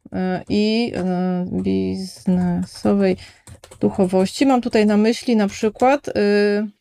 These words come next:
jakiś taki p-, program gości. W sensie, że tam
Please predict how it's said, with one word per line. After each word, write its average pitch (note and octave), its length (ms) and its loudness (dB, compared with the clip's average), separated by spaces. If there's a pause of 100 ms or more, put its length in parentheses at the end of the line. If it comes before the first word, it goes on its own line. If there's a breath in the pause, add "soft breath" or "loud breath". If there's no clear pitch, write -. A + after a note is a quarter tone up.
jakiś G#3 200 -6
taki A#3 400 0 (120)
p-, - 120 0 (240)
program A#3 520 2 (120)
gości. G3 760 -2 (1300)
W - 60 -16
sensie, G#3 320 2
że G#3+ 140 2
tam G3+ 480 2